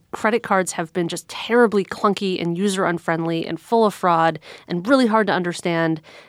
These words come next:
and a pretty bad product for a long time. And then there's, like, the whole thing of the provision of consumer credit, which is a very basic thing that happens every day and is not rocket science. So separating those two things, I think, is probably helpful.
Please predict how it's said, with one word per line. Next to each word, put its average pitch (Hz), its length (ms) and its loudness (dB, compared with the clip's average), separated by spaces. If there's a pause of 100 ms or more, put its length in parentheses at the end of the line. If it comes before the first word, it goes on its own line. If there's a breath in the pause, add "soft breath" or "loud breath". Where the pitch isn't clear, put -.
and 190 100 0
a 180 60 2
pretty 240 280 0
bad 175 400 0
product 185 460 0
for - 180 -4
a 170 60 2
long 160 160 2
time. 202 320 2 (800 soft breath)
And 247 160 6
then 285 160 10
there's, 233 240 6
like, 196 160 2 (120)
the 196 80 2
whole 175 240 0
thing 170 260 0
of 160 240 -2 (480 soft breath)
the 180 80 -4
provision 170 480 0
of 160 100 -4
consumer 165 460 -4
credit, - 400 -4
which 190 200 -2
is 160 400 0 (120)
a 170 80 -4 (160)
very 262 220 6
basic 202 420 4
thing 175 220 -2
that 160 120 -4
happens 160 380 -10 (160)
every 226 260 2
day 180 260 0
and 180 120 -6
is - 100 -8
not 170 220 -4
rocket 165 280 -12
science. - 300 -12
So 220 240 4 (340 loud breath)
separating 339 540 2
those 233 220 4
two 220 260 2
things, 254 560 2
I 220 100 0
think, 196 140 2
is 180 100 -2
probably 170 520 -2
helpful. - 480 -10